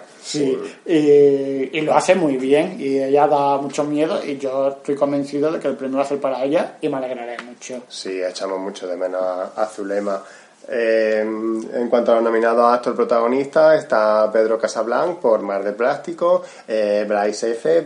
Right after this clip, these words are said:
Speaker 2: Paquita Salas, Nacho Freneda, eh, por El Ministerio del Tiempo, eh, Fernando Guillén Cuervo por El Caso y Rodolfo Salcho por El Ministerio.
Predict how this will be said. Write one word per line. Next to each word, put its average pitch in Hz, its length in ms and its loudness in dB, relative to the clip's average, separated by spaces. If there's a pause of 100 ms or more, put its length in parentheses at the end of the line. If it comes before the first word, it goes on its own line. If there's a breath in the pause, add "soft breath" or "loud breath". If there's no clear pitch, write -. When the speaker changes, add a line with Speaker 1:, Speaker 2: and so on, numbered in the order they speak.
(140)
Speaker 2:
Paquita 107 340 -2
Salas, 170 480 2
Nacho 117 300 0
Freneda, 113 580 2
eh, 104 400 -4
por 104 140 0
El 98 80 -6
Ministerio 101 380 -4
del 107 160 -4
Tiempo, 170 520 -2 (460 loud breath)
eh, 127 180 -2
Fernando 110 360 0
Guillén 110 220 0
Cuervo 156 220 2
por 107 140 0
El 98 140 -4
Caso 190 640 -2
y 117 340 0
Rodolfo 110 400 0
Salcho 120 420 -2
por 117 160 2
El 101 200 0
Ministerio. 98 760 -8